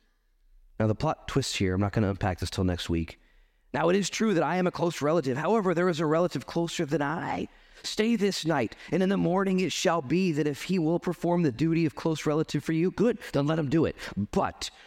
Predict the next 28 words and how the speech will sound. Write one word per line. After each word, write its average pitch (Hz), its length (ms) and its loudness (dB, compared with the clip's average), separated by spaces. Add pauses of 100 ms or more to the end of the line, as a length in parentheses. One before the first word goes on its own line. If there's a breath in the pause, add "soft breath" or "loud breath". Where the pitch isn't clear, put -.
(120 loud breath)
verse 127 240 0
thirteen 135 460 2
in 131 60 4
the 131 60 4
middle, 90 300 0 (520)
if - 120 -2
he 117 80 0
does 113 220 0
not 120 240 0
want 123 180 0
to 110 60 0
perform 117 420 -2
the 117 80 0
duty 110 280 0
for 98 240 -2
you, 82 260 0 (300 soft breath)
then 98 120 0
I 101 200 0
will 104 120 2
perform 101 380 0
the 92 100 0
duty 98 320 0
for 92 260 -2
you. 82 240 -2 (260 soft breath)
As 107 180 -2
the 98 120 2
Lord 101 360 2
lives, 92 460 -2